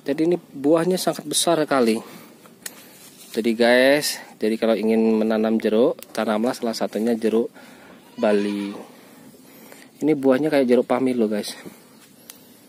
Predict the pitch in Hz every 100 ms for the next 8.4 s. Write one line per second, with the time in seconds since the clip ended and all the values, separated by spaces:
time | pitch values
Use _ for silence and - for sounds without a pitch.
0 | - - - - - - - 113 - -
1 | - _ - - - - - - 107 107
2 | 120 - 110 - - - - - _ -
3 | _ _ _ - - _ _ _ - -
4 | - - 135 131 - 135 143 - 123 -
5 | 131 120 - - - 123 127 - 131 151
6 | 160 - - - - 127 131 143 135 131
7 | 123 120 113 110 113 113 113 139 120 -
8 | 113 110 101 110